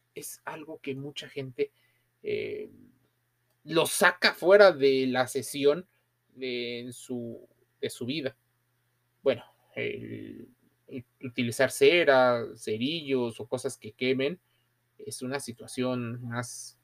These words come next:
más complicada. Pero, a ver, si la humillación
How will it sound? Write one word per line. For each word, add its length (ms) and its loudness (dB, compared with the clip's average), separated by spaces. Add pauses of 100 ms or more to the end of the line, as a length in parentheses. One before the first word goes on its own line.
(260)
más 580 -6
complicada. 640 4 (360)
Pero, 280 4 (180)
a 100 -4
ver, 220 2 (2500)
si 200 6
la 100 8
humillación 560 6